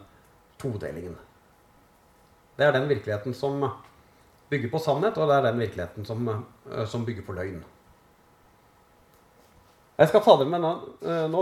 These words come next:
til noen tekster som handler om sannhet. Og en hovedtekst da er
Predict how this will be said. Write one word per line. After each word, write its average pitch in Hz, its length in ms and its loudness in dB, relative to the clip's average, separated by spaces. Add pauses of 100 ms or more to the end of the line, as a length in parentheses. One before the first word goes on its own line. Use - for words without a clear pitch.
til 147 160 -2
noen 147 240 -4
tekster - 240 -10
som 131 220 -4 (680)
handler 104 300 -8
om 104 80 -14
sannhet. 90 420 -14 (4000)
Og 127 100 0
en 156 120 2
hovedtekst 156 460 2
da 165 120 6 (160)
er 127 100 0